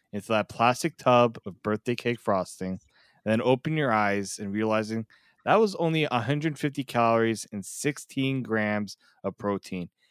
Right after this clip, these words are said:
That is what it's like to eat a birthday cake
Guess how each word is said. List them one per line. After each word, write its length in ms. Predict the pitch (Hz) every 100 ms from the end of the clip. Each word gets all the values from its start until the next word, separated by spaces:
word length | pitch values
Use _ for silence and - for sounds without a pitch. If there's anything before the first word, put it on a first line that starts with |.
| _ _ _
That 140 | 139
is 160 | 208 196
what 140 | 202
it's 120 | 196 165
like 280 | 170 165
to 80 | -
eat 240 | 127 147 156
a 140 | 123 113 -
birthday 520 | 143 165 - 160 165 -
cake 600 | - 139 139 131 -